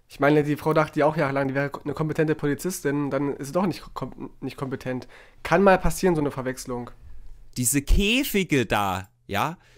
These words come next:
Speaker 2: äh, am, am Rand von Mexiko, das ist auch nur eine Verwechslung.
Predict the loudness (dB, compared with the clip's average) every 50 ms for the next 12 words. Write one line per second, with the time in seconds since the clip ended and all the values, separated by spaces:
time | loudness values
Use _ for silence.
0 | _ _ _ _ _ _ _ 0 2 4 4 2 2 0 0 -2 -2 -2 -2 -4
1 | -4 -4 -2 -2 -2 -2 0 0 -2 -2 -2 -4 -4 -4 -2 -2 0 -2 -2 0
2 | -2 -2 -2 -2 -4 -4 -4 -4 -2 -2 0 -2 0 0 -2 0 2 2 2 2
3 | 2 0 0 0 0 0 -2 -2 -2 -2 -2 0 0 -2 -2 -2 -2 -2 -2 -4
4 | -6 -6 -8 -12